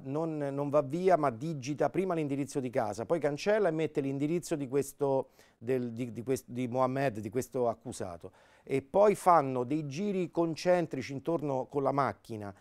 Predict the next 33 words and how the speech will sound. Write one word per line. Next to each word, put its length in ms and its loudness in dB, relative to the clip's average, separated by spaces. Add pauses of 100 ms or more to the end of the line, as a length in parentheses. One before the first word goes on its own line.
(220)
E 460 -4
a 40 -4
un 120 -8
certo 320 0
punto 420 0
c'è 160 0
un 240 0
percorso 500 2
che 60 -4
mi 100 -4
ha 60 -2
colpito 420 0
molto 600 -2 (400)
e 120 -4
che 180 0
quello 240 6
è 60 8
anche 260 2
oggetto 400 0
di 80 -2
indagine, 680 2
cioè 240 0
di 120 -6
un 220 -4
percorso 580 -2
fatto 340 2
che 100 -6
si 140 -8
può 100 -6
fare 240 2
in 80 -6
due 160 -2
minuti 420 -2